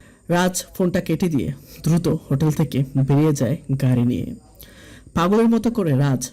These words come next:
শহরের সব স্থানে অনুকে খুঁজতে লাগলো। এতটা পাগলভাবে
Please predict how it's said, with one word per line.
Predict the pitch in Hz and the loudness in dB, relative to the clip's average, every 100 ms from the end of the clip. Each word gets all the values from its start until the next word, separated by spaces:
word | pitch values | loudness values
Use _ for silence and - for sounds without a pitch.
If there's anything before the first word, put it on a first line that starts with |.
| - | -10
শহরের | - 170 160 175 | -6 -2 0 0
সব | 170 - 151 175 | -2 -2 0 0
স্থানে | - - 156 131 - - | -2 -2 0 -2 -4 -10
অনুকে | - 165 156 151 - - - | 0 0 2 -2 -4 -10 -8
খুঁজতে | - 143 - 151 | -2 -2 -2 -2
লাগলো। | 82 69 82 - - _ - - | -2 -4 -8 -10 -14 _ -14 -6
এতটা | 139 143 139 165 - - - - | -2 0 0 -2 -6 -20 -16 -4
পাগলভাবে | 147 151 180 - 151 - | 0 2 2 0 -4 -6